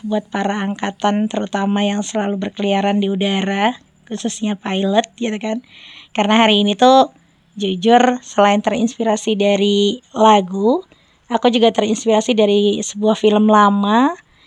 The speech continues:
yang kebetulan waktu aku buat cerita ini tuh waktu libur di rumah gitu. Jadi, eh, yang bener-bener kayak, apa sih,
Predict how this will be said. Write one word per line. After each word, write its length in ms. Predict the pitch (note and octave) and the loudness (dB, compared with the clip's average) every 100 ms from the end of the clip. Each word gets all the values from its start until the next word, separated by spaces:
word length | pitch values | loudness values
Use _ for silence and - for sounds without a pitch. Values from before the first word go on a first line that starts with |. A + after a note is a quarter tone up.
| _ - | _ -2
yang 160 | A#3 | 0
kebetulan 400 | A3+ G3 G#3+ A#3 B3 | 0 0 2 4 6
waktu 320 | B3+ - A3 | 4 2 0
aku 160 | G#3+ - | 0 -2
buat 160 | G3+ G#3+ | -2 -2
cerita 320 | A3+ G#3+ A3 | 0 0 2
ini 320 | G3+ A3 A3+ | 2 2 2
tuh 160 | C4+ C4 | 2 2
waktu 160 | A3+ | 2
libur 240 | A3 G3 G#3 | 2 2 0
di 160 | G#3 | 0
rumah 320 | G3+ G3+ G#3 F#3 | 0 0 -2 -4
gitu. 160 | G3+ G3+ | -8 -8
Jadi, 400 | G3 G3 B3+ B3+ _ _ _ _ _ | -4 0 0 0 _ _ _ _ _
eh, 320 | A#3+ A3+ A3 A3 | 4 6 6 6
yang 160 | A3 | 6
bener-bener 480 | A3 A3 F#3+ G#3 G#3+ | 6 4 4 2 0
kayak, 800 | G#3+ G#3+ G#3+ G#3+ G#3+ G#3+ G#3+ A#3+ | 2 4 6 6 6 6 4 2
apa 160 | A3+ C4+ | 0 0
sih, 160 | F4 | 0